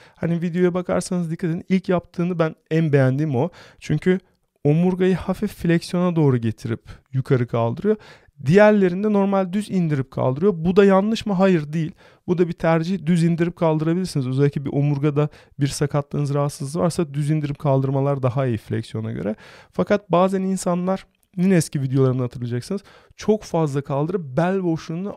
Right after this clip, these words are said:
arttırıyorlar bu hareketi yaparken. Halbuki bu hareket bel boşluğu fazla olan insanların sakatlanmaması için bel boşluğunu kapatmaya yönelik bir hareket. Tabii insanlar genelde bunu, e, kalça bölgesi, bu gluteal kasları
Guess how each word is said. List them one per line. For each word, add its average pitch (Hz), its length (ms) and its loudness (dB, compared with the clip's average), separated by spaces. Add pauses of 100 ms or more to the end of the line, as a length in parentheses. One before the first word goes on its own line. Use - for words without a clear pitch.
(120)
arttırıyorlar 143 840 -4 (100)
bu 127 200 -4
hareketi 123 320 -8
yaparken. 123 440 -6 (280)
Halbuki 180 560 0
bu 196 140 4
hareket 175 400 -2
bel 170 400 0
boşluğu 165 380 -4
fazla 151 440 -2
olan 170 180 0
insanların 127 680 -6 (360)
sakatlanmaması 160 960 -2
için 165 280 -4
bel 180 240 0
boşluğunu 156 380 -6
kapatmaya - 640 -4
yönelik 156 460 0
bir 135 120 -2
hareket. 123 380 -4 (320)
Tabii 180 200 2
insanlar 175 420 0
genelde 175 380 0
bunu, 180 220 -2 (400)
e, 139 200 0
kalça 160 460 0
bölgesi, 147 400 0
bu 135 60 -10
gluteal 151 320 0
kasları 151 580 -2